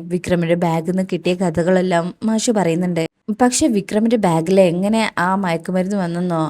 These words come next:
അത് വിക്രമിന്റെ സാഹചര്യം എന്താണെന്നൊന്നോ അതറിയില്ല. ഇനി വിക്രമിന്റെ ബാഗിൽ ആരെങ്കിലും വെച്ചതാണോ, ശ്രീനി സാറിന് വേണ്ടിയിട്ട്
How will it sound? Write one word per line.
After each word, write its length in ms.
അത് 260
വിക്രമിന്റെ 540
സാഹചര്യം 500
എന്താണെന്നൊന്നോ 580
അതറിയില്ല. 540
ഇനി 220
വിക്രമിന്റെ 520
ബാഗിൽ 440
ആരെങ്കിലും 460
വെച്ചതാണോ, 560
ശ്രീനി 440
സാറിന് 500
വേണ്ടിയിട്ട് 600